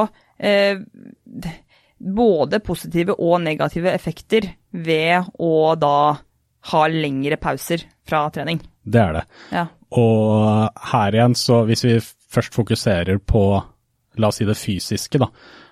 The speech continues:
Speaker 2: hva, hvordan det å ha fri fra trening påvirker det fysiske, eh, så er det litt viktig at man skiller mellom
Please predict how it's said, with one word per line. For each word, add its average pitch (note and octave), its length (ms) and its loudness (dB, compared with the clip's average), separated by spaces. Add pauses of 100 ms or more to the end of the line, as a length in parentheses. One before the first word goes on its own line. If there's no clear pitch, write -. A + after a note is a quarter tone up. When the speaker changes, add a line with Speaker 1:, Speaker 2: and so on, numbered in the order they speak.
(140)
Speaker 2:
hva, G2+ 500 2
hvordan G2 560 -2
det F2+ 160 -2
å F#2 80 -2
ha F#2+ 260 0
fri - 260 -2
fra F#2 220 -4
trening F2 520 -4 (100)
påvirker F2+ 720 -4 (320)
det A2 100 -2
fysiske, - 460 0 (1000)
eh, A#2+ 160 2
så A2+ 220 2
er G#2 80 2
det G#2 80 0
litt G#2 180 -4
viktig - 260 -4
at - 140 -6
man G2+ 160 0
skiller F#2 440 -2
mellom F2+ 680 0